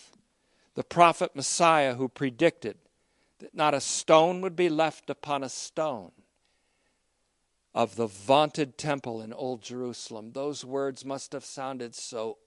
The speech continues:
unreal, so inauthentic, so lacking in genuineness. As his disciples said, "Look, Master, look at these stones. Look at this reconstructed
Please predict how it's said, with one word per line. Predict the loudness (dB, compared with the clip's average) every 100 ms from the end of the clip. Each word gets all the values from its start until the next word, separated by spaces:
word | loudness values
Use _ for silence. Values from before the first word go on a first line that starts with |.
| -8
unreal, | -8 -8 -4 -4 -6 -12 -20 _ _ _ _ _ _
so | -10 -10 -8 -8
inauthentic, | -4 -4 -4 -10 -10 -12 -14 _ -20 _ _ _ _ _ _
so | -14 -6 -4
lacking | 2 2 2 -4 -8 -8
in | -10 -10 -10
genuineness. | -10 -6 -4 -4 -8 -12 -18 -20 -18 -16 -16 -18 _ _ _ _ _ _ _
As | -10 -8
his | -8 -10
disciples | -12 -10 -4 -4 -4 -12
said, | -10 -12 -8
"Look, | -8 -8 -12
Master, | -16 -16 -18 -18 -16
look | -14 -14 -16
at | -18 _
these | -12 -12 -12
stones. | -14 -14 -12 -12 -16 -20 -20 -20 -20 _ _ _ _ _ _ _ _ _
Look | -8 -6 -6
at | -8
this | -10 -10 -8
reconstructed | -4 -4 -4 -10 -8 -12 -6 -8 -8 -14 -14